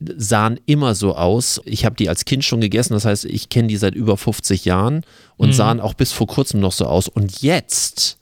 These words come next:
Speaker 1: jetzt im Jahr zweitausenddreiundzwanzig haben die auf den Lindt-Verpackungen alles geändert. Die haben fünfzig Jahre das nicht geändert und jetzt nach fünfzig Jahren ändern sie es. Wo ich mich frage,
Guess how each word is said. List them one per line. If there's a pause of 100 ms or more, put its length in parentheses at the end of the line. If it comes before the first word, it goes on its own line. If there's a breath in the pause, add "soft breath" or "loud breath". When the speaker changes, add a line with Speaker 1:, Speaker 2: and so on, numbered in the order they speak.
(220)
Speaker 1:
jetzt
im
Jahr
zweitausenddreiundzwanzig
haben
die (540 soft breath)
auf
den
Lindt-Verpackungen
alles
geändert. (560 soft breath)
Die
haben (160)
fünfzig
Jahre
das
nicht
geändert
und
jetzt
nach
fünfzig
Jahren
ändern
sie
es. (420 soft breath)
Wo
ich
mich
frage,